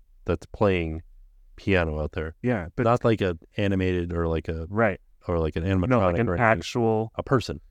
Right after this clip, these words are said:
Speaker 2: Yeah, Joe Gardner is there
Speaker 1: Yeah.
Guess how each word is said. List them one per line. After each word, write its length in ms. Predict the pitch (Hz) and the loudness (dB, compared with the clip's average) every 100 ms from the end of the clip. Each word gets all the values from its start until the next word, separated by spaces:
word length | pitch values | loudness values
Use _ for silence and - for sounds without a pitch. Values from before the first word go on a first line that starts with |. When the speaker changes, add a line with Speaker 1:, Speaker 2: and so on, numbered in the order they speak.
| - | -8
Speaker 2:
Yeah, 240 | 127 95 78 - _ | -2 -2 -4 -14 _
Joe 220 | - 113 | 0 2
Gardner 480 | 120 120 117 110 104 | 4 6 6 4 0
is 200 | 98 98 | -2 -4
there 520 | 95 110 98 82 80 - | 2 4 4 0 -8 -6
Speaker 1:
Yeah. 280 | 107 101 78 | 0 0 -2